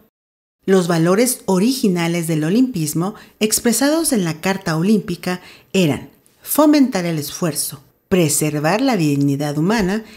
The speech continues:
y desarrollar la armonía. Con el tiempo, han evolucionado y ahora se expresan en términos más contemporáneos como,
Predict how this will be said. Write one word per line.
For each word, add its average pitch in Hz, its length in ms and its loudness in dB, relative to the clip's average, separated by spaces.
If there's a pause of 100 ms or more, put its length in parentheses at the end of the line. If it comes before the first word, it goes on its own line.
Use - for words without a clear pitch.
(180)
y 285 100 4
desarrollar 214 880 0
la 170 240 0
armonía. 143 840 0 (760)
Con 147 180 -2
el 147 160 -4
tiempo, 202 460 0 (300)
han 320 160 0
evolucionado 294 840 2
y 240 120 2
ahora 175 280 0
se 170 140 -4
expresan 233 580 -2
en 190 160 2
términos 202 640 0
más 180 320 -2
contemporáneos 190 960 -2
como, 143 540 -2